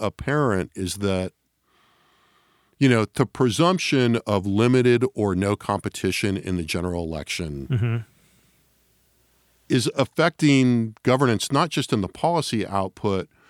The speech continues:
Speaker 1: but in the functioning of government.
Speaker 2: Yeah. Yeah.
Speaker 1: Right. And I think that's what we saw a lot. I mean, you know, we've been, we've been forced to, you know, not forced, but as we've kind of parsed this out, as
Speaker 2: Mm-hmm.
Speaker 1: we've talked about it in the last few weeks and today in the, in the podcast,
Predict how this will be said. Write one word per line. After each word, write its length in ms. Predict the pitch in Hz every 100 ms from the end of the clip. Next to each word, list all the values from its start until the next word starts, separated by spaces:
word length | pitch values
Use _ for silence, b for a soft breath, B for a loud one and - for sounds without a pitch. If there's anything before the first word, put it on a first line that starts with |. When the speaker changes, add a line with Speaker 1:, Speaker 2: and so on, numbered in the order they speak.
| b b
Speaker 1:
but 200 | 120 127 123
in 120 | 120
the 80 | 110 _
functioning 960 | - 135 - - 120 110 104 101 98 95 -
of 200 | 98 87
government. 500 | 85 82 71 67 -
Speaker 2:
Yeah. 280 | 123 110 95 b b b b b -
Yeah. 100 | 101
Speaker 1:
Right. 260 | 98 107
And 120 | 123
I 100 | 135
think 260 | 147 165 151 -
that's 300 | 147 147 -
what 200 | 156 151
we 120 | 151
saw 460 | - 175 175 131 104
a 40 |
lot. 240 | 95 87
I 40 | 107
mean, 220 | 123 113 B B -
you 80 |
know, 80 | 165
we've 160 | 135 165
been, 140 | 170 - -
we've 140 | 147
been 160 | 180 165
forced 340 | - 143 131
to, 100 | 143
you 120 | 135
know, 80 | 107
not 200 | 104 101
forced, 380 | - 85 90 -
but 100 | 104
as 140 | 98
we've 240 | 104 104 -
kind 180 | - 123
of 100 | -
parsed 320 | 113 110 -
this 180 | 101 -
out, 200 | 98 95
as 80 | 113
Speaker 2:
Mm-hmm. 80 |
Speaker 1:
we've 100 | 123
talked 240 | 110 90 98
about 220 | 87 87
it 40 |
in 60 | 92
the 60 | 92
last 280 | 87 87 -
few 200 | 80 90
weeks 500 | 190 170 156 - -
and 240 | 92 85
today 420 | - 101 107 104
in 120 | 98
the, 80 | 85 -
in 100 | 113
the 80 | 87
podcast, 680 | - 69 73 - 87 82